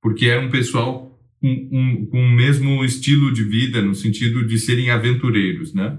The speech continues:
Ele põe ali, existe o trabalhador e o aventureiro, e, ah, a civilização precisa desses dois tipos de, de pessoas, porque sem o aventureiro a gente não começa nada, e sem o trabalhador a gente não continua nada,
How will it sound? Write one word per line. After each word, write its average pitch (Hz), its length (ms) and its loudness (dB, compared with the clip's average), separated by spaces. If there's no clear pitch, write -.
Ele 98 180 -2
põe 110 160 -2
ali, 98 200 0
existe 120 360 -2
o 120 260 -4
trabalhador 139 920 0
e 143 80 4
o 156 80 6
aventureiro, 160 760 0
e, 139 460 0
ah, 101 720 -4
a 117 120 -2
civilização 131 680 2
precisa 156 460 2
desses 104 360 -2
dois 113 240 2
tipos 104 400 -4
de, 85 440 -2
de 95 100 -6
pessoas, 98 420 -2
porque 98 260 -4
sem 123 160 0
o 123 60 2
aventureiro 127 560 0
a 139 40 2
gente 139 120 -2
não 135 140 -2
começa 123 480 0
nada, 139 440 -2
e 131 80 0
sem 143 180 4
o 139 60 4
trabalhador 143 560 0
a 151 60 2
gente 151 140 4
não 165 120 4
continua 165 520 4
nada, 113 360 -4